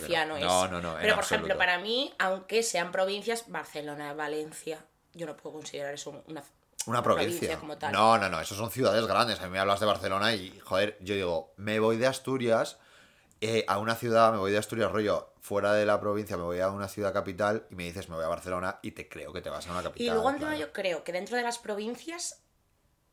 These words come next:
Speaker 1: esto funciona en mi cabeza, a ver si os lo transmito, porque en mi cabeza funciona perfectamente este razonamiento. Hay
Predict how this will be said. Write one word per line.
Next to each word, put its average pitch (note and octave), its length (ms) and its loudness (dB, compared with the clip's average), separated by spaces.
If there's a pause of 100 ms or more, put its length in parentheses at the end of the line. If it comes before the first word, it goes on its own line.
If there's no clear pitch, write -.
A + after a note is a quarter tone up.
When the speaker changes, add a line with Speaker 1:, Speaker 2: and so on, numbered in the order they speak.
(160)
Speaker 1:
esto A3+ 540 2
funciona G#3+ 380 -2
en A3+ 60 0
mi A3+ 80 -6
cabeza, E3+ 360 -2
a E3 40 -2
ver F3 120 -2
si G3+ 160 -4
os G3 160 -4
lo F#3 120 -6
transmito, E3 500 -8
porque F3 200 -8
en D#3+ 40 -6
mi D#3+ 80 -10
cabeza D#3+ 280 -8
funciona F3 300 -8
perfectamente E3+ 500 -10
este E3 240 -8
razonamiento. C#3+ 540 -16 (720)
Hay G3+ 320 2